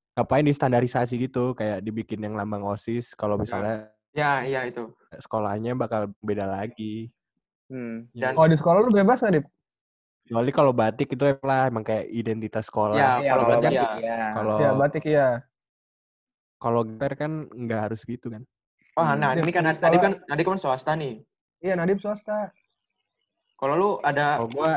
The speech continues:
Speaker 2: wajib
Speaker 1: kalau
Speaker 2: nggak, Dip, itu?
Speaker 1: Nggak, gua sih bebas kalau masalah atribut. Maksudnya,
Speaker 4: Nah,
Speaker 1: ya,
Speaker 4: iya,
Speaker 1: se-,
Speaker 4: anak
Speaker 1: selama,
Speaker 4: swasta tuh gitu, ya.
Speaker 1: eh, apa ya, apaan gitu loh.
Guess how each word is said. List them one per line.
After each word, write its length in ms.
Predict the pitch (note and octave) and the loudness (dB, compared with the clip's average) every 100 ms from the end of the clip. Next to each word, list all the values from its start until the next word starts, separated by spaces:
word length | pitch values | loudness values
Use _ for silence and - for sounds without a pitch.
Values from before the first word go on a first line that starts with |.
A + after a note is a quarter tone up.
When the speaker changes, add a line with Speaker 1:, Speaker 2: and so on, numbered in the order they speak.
| - | 0
Speaker 2:
wajib 320 | D3+ D3 E3 | -2 0 0
Speaker 1:
kalau 80 | D3 | -2
Speaker 2:
nggak, 60 | A#2 | -4
Dip, 120 | A2+ | -6
itu? 120 | A#2 A2+ _ _ _ _ _ _ _ _ _ _ _ _ _ _ _ _ _ _ _ _ _ _ _ _ A#2+ | -10 -14 _ _ _ _ _ _ _ _ _ _ _ _ _ _ _ _ _ _ _ _ _ _ _ _ -2
Speaker 1:
Nggak, 120 | A#2+ | 0
gua 100 | B2 | 2
sih 140 | C3+ D3+ | 2 2
bebas 240 | C3 C#3 | 0 -4
kalau 220 | - A2+ | -8 -6
masalah 320 | A2+ A2 A2+ A2+ | -6 -4 -4 -4
atribut. 400 | G#2+ B2 A#2 - _ - | -6 -6 -8 -10 _ -12
Maksudnya, 240 | A2 B2+ - _ _ | -6 -6 -8 _ _
Speaker 4:
Nah, 200 | - B2 | -10 -4
Speaker 1:
ya, 80 | A2+ | -2
Speaker 4:
iya, 20 | A2 | -2
Speaker 1:
se-, 180 | C3+ | -6
Speaker 4:
anak 160 | C3 B2+ | -10 -10
Speaker 1:
selama, 160 | B2 A#2+ | -8 -8
Speaker 4:
swasta 400 | - A#2+ A#2+ A#2+ | -6 -6 -6 -10
tuh 80 | C#3+ | -14
gitu, 140 | C3+ C3 | -14 -14
ya. 100 | A#2+ A2 A2+ B2+ _ _ - | -14 -10 -10 -12 _ _ -8
Speaker 1:
eh, 300 | A#2+ A#2+ A#2+ _ - | -4 -2 -4 _ -8
apa 160 | A#2+ | -4
ya, 120 | D#3 B2+ | -2 0
apaan 220 | C#3+ C#3 | 2 0
gitu 180 | C3+ C#3 | 0 -2
loh. 220 | C3+ C3 | 0 0